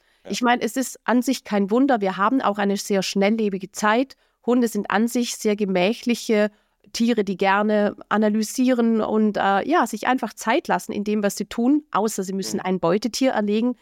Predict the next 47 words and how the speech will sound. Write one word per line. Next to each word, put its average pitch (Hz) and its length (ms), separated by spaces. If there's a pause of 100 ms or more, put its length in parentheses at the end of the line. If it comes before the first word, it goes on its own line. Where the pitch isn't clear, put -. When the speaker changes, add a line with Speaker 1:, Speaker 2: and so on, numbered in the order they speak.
(140)
Speaker 2:
Aber 226 220
ansonsten 226 540
sind 262 200
die 269 60
ja 233 60
relativ 220 540
ruhig 254 340
und 226 120
faule 208 520
Hunde 262 280
sozusagen, 175 600
Speaker 1:
Ja. 226 60
Speaker 2:
ne? 196 100 (680)
Und 240 240
das 262 120
ist 285 100
so 254 140
ein 240 220
Punkt, 269 320
wo 214 60
ich 233 100
sag, 214 240
da, 208 240
da 214 120
müssen 214 240
wir 202 120
auch - 180
gucken, 214 360
wie 208 120
reagiert 208 480
der 202 120
Hund 208 280 (280)
einfach 202 260
auf - 180
deinen 190 260
Alltag 202 420
so, 208 320
wie 214 120
du 226 200
Speaker 1:
Mhm. 226 60
Speaker 2:
tickst - 340
als 190 200
Mensch. 202 320 (680)
Aber 233 160
ich 247 100
sag 240 140
mal, 220 200